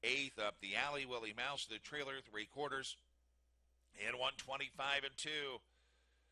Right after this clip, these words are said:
Patty's Main Man still the one to catch. Jailhouse Buckaroo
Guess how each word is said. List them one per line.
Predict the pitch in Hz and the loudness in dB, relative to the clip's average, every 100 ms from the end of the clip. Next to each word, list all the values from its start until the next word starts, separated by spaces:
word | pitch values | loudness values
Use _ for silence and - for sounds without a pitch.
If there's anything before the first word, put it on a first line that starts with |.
| _ _ _ _ _ _ _ _ - | _ _ _ _ _ _ _ _ 2
Patty's | 127 139 139 139 135 | 6 6 4 -2 2
Main | 139 143 135 | 2 2 2
Man | 143 143 | 4 4
still | 143 139 135 139 | 2 2 2 2
the | |
one | 135 143 135 | 2 2 0
to | 131 | -2
catch. | 143 143 - | 2 2 2
Jailhouse | - 135 139 131 135 143 - | 2 2 2 4 4 4 2
Buckaroo | 135 135 - 131 143 143 | 2 2 0 0 2 2